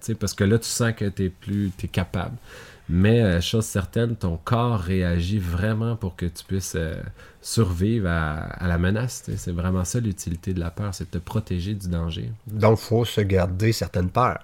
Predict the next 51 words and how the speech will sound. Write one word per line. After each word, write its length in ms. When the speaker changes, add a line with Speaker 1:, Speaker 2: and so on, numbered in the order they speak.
Speaker 2:
jusqu'à 220
un 40
certain 320
point. 300
Pas 200
des 200
peurs, 420
euh, 300
tu 100
sais, 40
on 100
parle, 220
on, 160
on 20
va 120
y 40
aller 120
très, 260
très, 120
très 160
basique. 460
On 220
travaille 400
avec 60
un 140
outil, 340
tu 100
travailles 500
avec 580
un 180
couteau. 500
Faut 120
garder 200
une 80
certaine 300
peur. 240
F-, 220
quand 140
on 100
est 100
en 140
auto, 300
on 40
parlait 200
tantôt 280
qu'on 100
traverse 320
la 180
rue, 240
que 380
on, 160